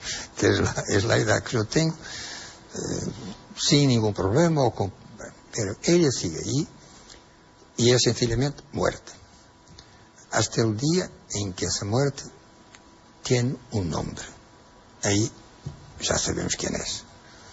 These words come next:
Y, y, pero nuestra venganza, en el fondo, es que cuando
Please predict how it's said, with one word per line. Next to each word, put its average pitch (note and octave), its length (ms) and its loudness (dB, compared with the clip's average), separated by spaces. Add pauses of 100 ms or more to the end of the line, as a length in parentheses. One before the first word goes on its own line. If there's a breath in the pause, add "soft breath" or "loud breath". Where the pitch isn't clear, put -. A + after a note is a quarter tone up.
(640 loud breath)
Y, A#2+ 160 4 (160)
y, A#2 400 0 (300)
pero A2+ 180 4
nuestra E3 360 4
venganza, B2 560 2
en F#2+ 80 -2
el G#2+ 140 -2
fondo, G2 420 -2 (280)
es - 240 0
que F2 140 -4
cuando A2 500 0